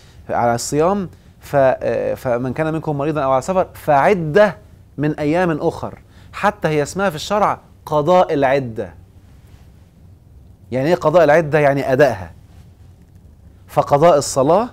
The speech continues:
معناها تصلي في ميعادها، "قضيتم مناسككم"،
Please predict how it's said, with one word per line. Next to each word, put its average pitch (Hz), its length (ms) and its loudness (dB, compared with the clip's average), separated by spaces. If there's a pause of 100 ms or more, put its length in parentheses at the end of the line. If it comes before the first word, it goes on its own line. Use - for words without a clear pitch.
(140)
معناها 123 220 -2
تصلي 127 280 -2
في 127 120 -8
ميعادها، 98 340 -2 (1200)
"قضيتم 135 360 0
مناسككم"، 113 600 -6